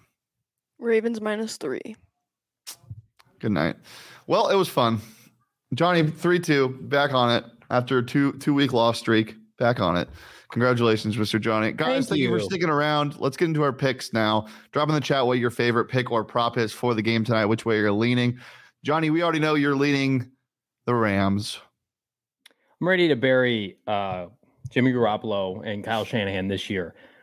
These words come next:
Speaker 3: Uh, I want them to fall to one and three. I think they're going to. I think the Rams, even in Santa Clara, the Niner home field advantage is not a real thing. Rams money line plus one oh five. Take it, run with it right now. And I also think the under is gonna hit.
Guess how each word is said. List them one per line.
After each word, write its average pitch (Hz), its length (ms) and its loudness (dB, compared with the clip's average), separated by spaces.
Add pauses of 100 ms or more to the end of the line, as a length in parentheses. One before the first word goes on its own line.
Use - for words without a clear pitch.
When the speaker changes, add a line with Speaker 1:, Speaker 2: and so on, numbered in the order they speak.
(180)
Speaker 3:
Uh, 95 420 2
I 101 80 -6
want 107 220 0
them 117 140 0
to 107 60 -2
fall 110 320 0
to 101 60 -6
one 110 140 -2
and 101 100 -4
three. 117 180 2
I 104 60 2
think 107 160 -2
they're 98 100 -4
going 104 380 0
to. 90 280 -6
I 92 120 -2
think 110 220 -2
the 104 80 -2
Rams, 104 500 -4
even 113 320 0
in 117 220 0
Santa 110 280 0
Clara, 107 380 -4
the 104 80 -6
Niner 131 360 2
home 120 180 0
field 110 160 -2
advantage 101 320 -4
is 92 100 -10
not 101 160 -2
a 98 60 -2
real 95 160 -2
thing. 101 340 -2 (400)
Rams 120 380 0
money 117 220 2
line 104 340 -4 (100)
plus 110 260 -4
one 107 200 -2
oh 120 100 0
five. 98 520 -2
Take 113 280 -2
it, 123 160 2
run 107 220 0
with 117 100 2
it 117 80 2
right 104 260 -2
now. 104 260 -2
And 95 80 -4
I 98 80 -4
also 107 280 -2
think 104 180 -4
the 98 120 -8
under 107 180 -2
is 101 80 -6
gonna 98 180 -4
hit. 107 280 0